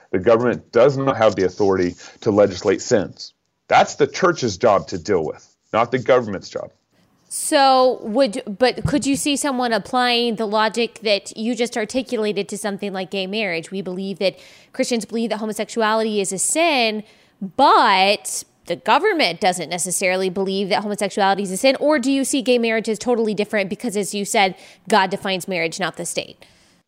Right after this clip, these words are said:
Speaker 1: Yeah, so I would look at that as a presuppositional issue. Uh,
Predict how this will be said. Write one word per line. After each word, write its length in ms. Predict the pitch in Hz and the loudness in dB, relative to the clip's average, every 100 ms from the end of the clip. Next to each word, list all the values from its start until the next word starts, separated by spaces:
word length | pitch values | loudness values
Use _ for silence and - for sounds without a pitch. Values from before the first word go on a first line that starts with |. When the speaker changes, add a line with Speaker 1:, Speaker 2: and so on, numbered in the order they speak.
| _ _ _ _ | _ _ _ _
Speaker 1:
Yeah, 140 | 131 117 | 4 6
so 200 | 127 113 | 6 6
I 160 | 120 | 6
would 80 | 147 | 4
look 160 | 123 123 | 2 0
at 60 | |
that 160 | 120 113 | 2 4
as 100 | 101 | 2
a 60 | 101 | -2
presuppositional 800 | 120 110 113 104 104 - 87 110 | -2 2 2 0 -6 -6 -2 -2
issue. 320 | 110 107 107 _ _ _ _ - | -2 -6 -10 _ _ _ _ 2
Uh, 200 | 104 | 4